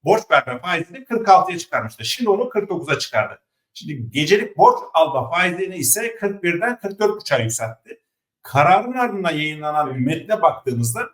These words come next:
burada, e, metinde bazı ifadeler var. Aslında çok büyük değişiklik yok ama öncü veriler yurt içi talebin ilk çeyrekte ivme kaybetmekle birlikte öngörülerin üzerinde seyrettiğini ve enflasyonu düşürücü etkisinin azaldığını ima etmektedir şeklinde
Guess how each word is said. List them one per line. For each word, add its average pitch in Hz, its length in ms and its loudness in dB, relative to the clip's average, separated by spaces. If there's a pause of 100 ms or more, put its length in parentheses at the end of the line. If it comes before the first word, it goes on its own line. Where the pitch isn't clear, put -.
(100)
burada, 190 420 2 (120)
e, 165 180 -4
metinde 180 400 -4
bazı 175 380 -2
ifadeler 180 640 2
var. 165 120 -2 (400)
Aslında - 420 2
çok 240 260 -2
büyük 175 160 -2
değişiklik - 460 0
yok - 300 0
ama 160 280 2 (260)
öncü 151 340 0
veriler 190 460 2
yurt 190 220 -4
içi - 200 -6
talebin 156 340 -2
ilk 175 160 -6
çeyrekte 143 640 -2 (200)
ivme 165 420 4
kaybetmekle 143 800 -2
birlikte 127 540 0
öngörülerin 165 680 -4
üzerinde 135 360 0
seyrettiğini 151 560 -6
ve 156 80 -10
enflasyonu 147 560 -2
düşürücü 156 360 -8
etkisinin 202 420 -4 (120)
azaldığını 170 640 4
ima 175 340 8
etmektedir 127 680 -4
şeklinde 175 440 -4